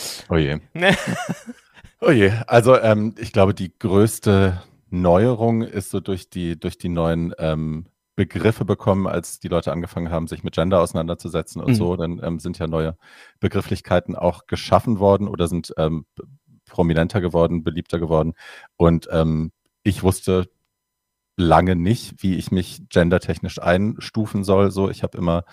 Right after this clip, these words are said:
Speaker 1: äh, ich hab als Kind mich ganz klar als Mädchen definiert und dann, äh, über die Jahre das irgendwie so weggeschoben und
Speaker 2: Mhm.
Speaker 1: hatte dann aber immer dieses große Bedürfnis, eben diesen Teil von mir irgendwie auch leben zu dürfen und hab, äh, auch deswegen mit Drag angefangen am Ende des Tages.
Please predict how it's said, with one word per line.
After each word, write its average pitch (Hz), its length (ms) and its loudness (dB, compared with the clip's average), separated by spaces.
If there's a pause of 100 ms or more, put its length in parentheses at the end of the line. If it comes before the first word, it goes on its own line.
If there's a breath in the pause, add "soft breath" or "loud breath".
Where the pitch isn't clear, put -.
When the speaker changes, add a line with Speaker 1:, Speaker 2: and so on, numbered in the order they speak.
(360 loud breath)
Speaker 1:
äh, 82 100 -2
ich 82 60 0
hab - 120 -2
als 85 140 -6
Kind 90 200 -2
mich 90 160 -4
ganz 87 200 -2
klar 82 140 0
als - 100 -2
Mädchen 95 280 -2
definiert 92 480 -2
und 82 160 -8
dann, 82 200 0
äh, 82 180 -2
über 80 220 -6
die 82 80 -8
Jahre 82 220 -2
das 85 160 -10
irgendwie 80 160 -12
so 85 120 -4
weggeschoben 95 720 0
und 95 240 -4
Speaker 2:
Mhm. 110 120 -6 (340 loud breath)
Speaker 1:
hatte 92 200 4
dann 87 160 2
aber 90 140 4
immer 92 180 2
dieses 85 220 -8
große 95 260 -2
Bedürfnis, 87 420 -4
eben 85 140 -6
diesen 87 180 -6
Teil 87 160 0
von 90 140 -2
mir 85 160 2
irgendwie 82 380 -6
auch - 320 0 (440)
leben 90 380 4
zu - 160 4
dürfen 107 380 4
und 87 100 -2
hab, - 300 -2
äh, 85 120 6
auch 82 160 0
deswegen 85 320 -2
mit 78 140 -6
Drag 76 180 2
angefangen 95 460 0
am 90 100 -2
Ende 87 180 -4
des 92 120 -14
Tages. 85 400 -2